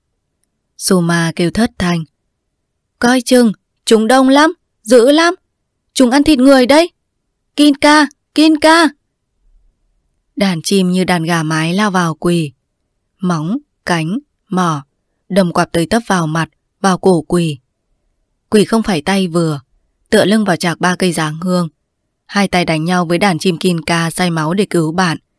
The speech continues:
cứu tổ đầy trứng của đồng loại. Càng đánh nhau với quỷ, chúng càng kéo đến đông hơn, càng táo bạo hơn. Thấy quỷ đã thấm mệt, mặt đã sưng phù, Suma chợt nhớ ra, hú gọi đàn khỉ vệ sĩ và hai con chăn bông.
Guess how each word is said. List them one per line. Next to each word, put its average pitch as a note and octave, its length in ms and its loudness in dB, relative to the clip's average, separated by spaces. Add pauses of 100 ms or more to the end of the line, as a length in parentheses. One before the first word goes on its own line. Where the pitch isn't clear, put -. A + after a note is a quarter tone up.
(320)
cứu G3 140 4
tổ G#3+ 180 4
đầy E3+ 160 0
trứng E3 200 -4
của A3 120 2
đồng E3+ 220 0
loại. D#3 300 -4 (1120)
Càng F3+ 180 -2
đánh D#3 160 -2
nhau G3 180 0
với E3+ 200 -2
quỷ, E3+ 360 -2 (420)
chúng F#3 200 -2
càng F#3+ 180 -2
kéo E3+ 160 -2
đến E3 200 -2
đông F3+ 220 2
hơn, E3+ 260 -2 (440)
càng F#3+ 180 -2
táo D#3+ 180 -4
bạo F3 260 0
hơn. E3+ 300 -4 (1080)
Thấy F#3 180 2
quỷ F#3+ 240 2
đã D#3 160 -2
thấm F#3 260 -4
mệt, F#3 180 0 (420)
mặt F#3+ 140 0
đã - 160 0
sưng G#3+ 300 0
phù, E3+ 320 -2 (600)
Suma E3+ 500 -2
chợt E3+ 200 -4
nhớ D#3 220 -4
ra, E3+ 320 -4 (480)
hú G3 160 0
gọi G#3+ 200 0
đàn F3+ 200 0
khỉ F3 180 0
vệ D3+ 200 0
sĩ F3+ 260 -2
và A3 100 -4
hai F3 180 -4
con F3 180 -2
chăn E3 300 -6
bông. E3+ 220 -2